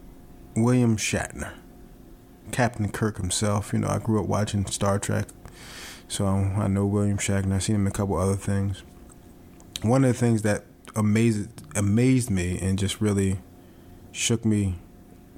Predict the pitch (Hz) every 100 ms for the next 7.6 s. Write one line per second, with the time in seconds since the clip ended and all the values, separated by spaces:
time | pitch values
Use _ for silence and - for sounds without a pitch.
0 | - 90 - - 131 113 92 98 170 247
1 | 185 113 113 104 101 98 107 101 101 113
2 | 110 98 98 - - - 92 92 104 107
3 | 98 95 95 95 - 107 92 - - 113
4 | 101 - - - - - - - 131 113
5 | - - _ - 110 151 254 233 - 160
6 | 123 120 104 92 92 95 117 151 147 131
7 | 120 101 85 - - -